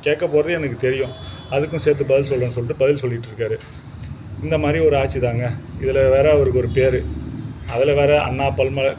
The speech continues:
பல்கலைக்கழக மாணவி, அவங்க பாலிய-, அது யார் அந்த சாருன்னு கடைசி வரைக்கும் கண்டுபிடிக்கல. ஆ, அதே போல ஒருத்தவங்க வந்து எம் எல் ஏ ஆகி கிட்னி திருடி ஹாஸ்பிட்டலே கட்டி கிட்னி திருடி வைக்கிறான். அதையே போய் கேட்கறதுக்கு எந்த விதமான இதுவும் கிடையாது.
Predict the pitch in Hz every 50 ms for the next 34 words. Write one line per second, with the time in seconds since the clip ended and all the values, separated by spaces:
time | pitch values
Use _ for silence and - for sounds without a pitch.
0 | - - 131 131 131 135 135 131 127 139 131 131 131 127 123 123 123 127 135 127
1 | 127 127 131 131 - - - - - - 127 127 131 131 127 131 127 127 - 131
2 | 127 127 135 131 131 131 131 127 123 123 127 127 135 143 139 135 131 127 123 131
3 | 120 120 127 131 - 127 120 120 135 127 123 131 120 127 123 123 120 120 120 110
4 | 113 120 117 117 120 - - - - - - - - - - - - - - -
5 | - - - - - 143 139 139 135 135 131 139 143 135 139 143 139 139 143 139
6 | 139 135 131 - 139 131 131 127 127 127 139 139 135 131 139 139 139 139 131 131
7 | 127 135 131 131 - 127 123 139 131 131 135 127 131 135 147 139 139 120 120 123
8 | 120 - 135 127 131 135 131 135 131 127 131 151 151 147 - - 135 127 139 156
9 | 143 143 139 135 139 143 147 143 135 131 123 123 123 123 117 117 120 117 - -
10 | - - - - - - - 127 120 131 135 131 127 139 131 131 135 139 131 131
11 | 131 120 123 120 131 131 123 123 131 131 127 127 123 123 123 120 117 113 120 127
12 | 131 123 127 113 113 113 110 110 110 117